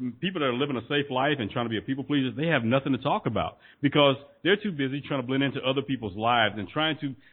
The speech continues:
be hidden. They don't want the spotlight on them. They don't want to be seen whatsoever because they don't want anyone bringing attention to them and have to ask them questions like, "Well, why are you hanging out with me?" And "Why are you da, da, da?"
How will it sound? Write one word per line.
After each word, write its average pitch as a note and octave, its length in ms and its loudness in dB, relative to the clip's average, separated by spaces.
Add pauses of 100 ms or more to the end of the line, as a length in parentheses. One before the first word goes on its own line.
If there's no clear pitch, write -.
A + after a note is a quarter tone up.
(160)
be C#3 220 0
hidden. G#2 440 0 (280)
They B2+ 120 0
don't C#3 280 0
want D3+ 200 -2
the A#2+ 60 -8
spotlight B2+ 460 -4
on A#2+ 120 0
them. A#2 160 0
They A#2+ 100 0
don't C3 240 0
want C3 240 0
to C3+ 60 -4
be B2+ 140 0 (100)
seen B2 260 0
whatsoever G#2+ 480 -2
because G#2 320 -6
they A2+ 100 2
don't A#2+ 180 2
want A2+ 200 4 (260)
anyone D#3+ 440 4
bringing A#2 240 -2
attention A#2 340 -6
to G#2+ 60 -8
them F#2+ 180 -2
and F2 60 -4
have G2+ 140 0
to G2+ 100 -6
ask G#2+ 180 0
them A2 100 -6
questions G#2+ 440 -2
like, F#2 180 -2 (260)
"Well, E2+ 100 -8
why D#3 140 6
are E3+ 40 6
you F3+ 120 0
hanging G#2+ 200 0
out F2 120 -4
with E2+ 100 -12
me?" D#2+ 200 -12
And D#2+ 100 -14
"Why C#3 160 2
are F3 40 2
you E3 80 0
da, D3+ 100 -2
da, C3 140 -4
da?" E2 120 -8